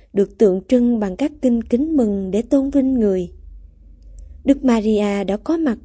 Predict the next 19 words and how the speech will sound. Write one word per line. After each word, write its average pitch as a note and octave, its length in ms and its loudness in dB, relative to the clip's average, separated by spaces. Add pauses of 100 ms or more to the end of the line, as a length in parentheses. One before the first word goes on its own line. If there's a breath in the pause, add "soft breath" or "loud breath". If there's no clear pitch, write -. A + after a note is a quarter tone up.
(100)
trong A#3+ 180 2
cuộc G#3 200 -6
đời G3 340 0
Chúa C#4+ 180 -2
Cứu C#4+ 240 2
Thế C4 320 0 (340 soft breath)
từ C#4 80 6
những A#3 280 2
giây D4 160 4
phút F#4 280 -2
đầu G#3+ 440 0
cho B3+ 100 -2
đến A3+ 220 0
những A3+ 320 -2
giây A3+ 260 2
phút D#4 120 -4 (120)
cuối. D4 360 0 (920)
Vì F#3+ 240 2
thế, A3+ 340 -2